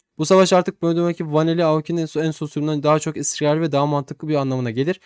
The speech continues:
Ve ayrıca olacak düzenleme için yeni mekaniklere bağlamak daha kolay. Yeni ya-, yani yakında mekaniği görebilirsiniz. Savaş taktikleri. Ne oluyor lan? Daha fazla. Savaşın sonucu. Sağduyu dayanarak savaşın sonucu ya da saldırganın yenisinin sa-, saldırganın zaferi olabilir.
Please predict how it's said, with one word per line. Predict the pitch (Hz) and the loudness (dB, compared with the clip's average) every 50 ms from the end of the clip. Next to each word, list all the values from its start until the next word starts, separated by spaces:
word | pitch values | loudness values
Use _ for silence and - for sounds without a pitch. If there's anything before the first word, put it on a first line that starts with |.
| - _ _ _ | -20 _ _ _
Ve | 123 | 4
ayrıca | 139 147 151 147 139 143 | 4 4 4 4 2 0
olacak | 135 139 139 156 170 165 _ - | 0 -2 -2 -2 -4 -4 _ -6
düzenleme | 131 131 135 131 131 135 143 143 | -2 -2 0 0 -2 -2 -4 -6
için | 135 - - 139 | -6 -6 -6 -4
yeni | 135 139 | -2 -2
mekaniklere | 139 135 131 131 135 127 127 135 120 113 | -2 -2 -2 -2 -4 -4 -2 -2 -2 -2
bağlamak | 110 117 120 120 117 110 98 - _ | 0 -2 -2 -2 -4 -6 -8 -4 _
daha | 117 131 139 | 0 0 0
kolay. | - 160 156 160 147 143 | 0 0 0 2 0 0
Yeni | 147 151 147 | 0 0 0
ya-, | 147 143 139 - | -2 -4 -6 -8
yani | - - 139 127 131 123 120 | -6 -4 -2 -2 0 0 -2
yakında | 127 123 - 131 143 143 | -2 -2 -2 -4 -2 -2
mekaniği | 135 131 123 - 131 139 131 | -2 -2 -2 -2 -2 -2 -2
görebilirsiniz. | 127 123 131 120 120 120 - - 160 - | -2 -2 -2 -2 -4 -6 -6 -8 -8 -8
Savaş | - - - 123 135 151 143 - - | -10 -4 2 4 4 4 4 2 0
taktikleri. | - 127 113 - _ - - - 120 113 113 110 98 98 - _ _ _ _ _ _ _ _ _ _ - | 0 0 -2 -2 _ -14 -4 0 0 2 2 0 -2 -2 -6 _ _ _ _ _ _ _ _ _ _ 2
Ne | 127 | 4
oluyor | 139 147 156 160 160 160 160 156 143 117 | 6 8 8 8 8 10 10 8 8 6
lan? | 110 117 131 151 165 165 165 - _ _ _ _ _ _ _ _ _ | 6 6 6 6 4 2 0 -6 _ _ _ _ _ _ _ _ _
Daha | - 139 151 165 | 6 8 8 8
fazla. | 156 156 139 120 110 101 | 8 6 4 4 2 0
Savaşın | - - 143 147 143 139 - 165 | 4 6 6 8 8 6 4 2
sonucu. | 147 - 156 143 127 110 107 104 | 2 4 4 4 4 2 0 2
Sağduyu | - 139 147 147 143 160 156 147 | 4 6 6 6 6 4 2 2
dayanarak | 147 139 139 139 147 160 151 | 2 2 2 0 0 -2 -2
savaşın | - 151 139 143 143 160 | -2 0 0 0 0 -2
sonucu | 147 - 151 147 147 156 | -2 0 0 0 0 0
ya | 156 | 0
da | 147 143 | 0 0
saldırganın | - 151 139 131 139 139 143 143 | 0 -2 0 0 2 0 0 0
yenisinin | 143 143 143 139 - - 156 147 | 0 0 -2 -2 -4 -6 -8 -4
sa-, | - 139 135 135 - - - | 0 0 0 0 -2 -6 -16
saldırganın | - - - - 139 131 123 131 127 139 151 | -18 -18 -8 -2 -2 0 0 0 0 0 0
zaferi | 139 127 127 127 - 143 139 | 2 0 0 2 2 4 6
olabilir. | 147 135 120 110 123 156 180 | 6 4 4 2 -2 -6 -6